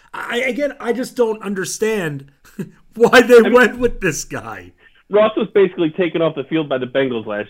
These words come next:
Speaker 2: year, so I don't know, you know, what he necessarily brings to the table. Slayton fell off of, of the cliff last year, so we'll see if he can bounce back. I,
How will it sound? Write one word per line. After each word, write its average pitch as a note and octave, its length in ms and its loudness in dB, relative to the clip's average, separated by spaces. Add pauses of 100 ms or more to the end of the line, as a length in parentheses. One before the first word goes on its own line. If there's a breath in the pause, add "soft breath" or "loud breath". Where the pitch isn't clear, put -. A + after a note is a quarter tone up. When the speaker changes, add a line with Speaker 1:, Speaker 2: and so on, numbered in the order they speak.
Speaker 2:
year, B2+ 180 -8
so D3+ 100 -2
I D3+ 120 4
don't D3+ 120 0
know, C#3 260 -2
you C#3 140 -4
know, B2+ 100 -6
what C#3+ 400 -4
he D3+ 360 -4
necessarily D3 460 -2
brings C#3 360 -10
to C3 100 -4
the B2+ 80 -14
table. C#3 320 -6 (240 loud breath)
Slayton E3+ 460 -2 (180)
fell D#3 180 0
off C#3 120 -4
of, A#2 120 -16 (140)
of A#2 260 -8
the A2 300 -10
cliff C#3 300 -2
last A#2 340 -6
year, C#3 240 -4
so B2 140 -4
we'll B2+ 260 -4
see D#3 100 2
if B2+ 100 -2
he C#3+ 140 -2
can C#3+ 200 -4
bounce A#2+ 260 0
back. B2+ 220 0 (340 loud breath)
I, F3 520 2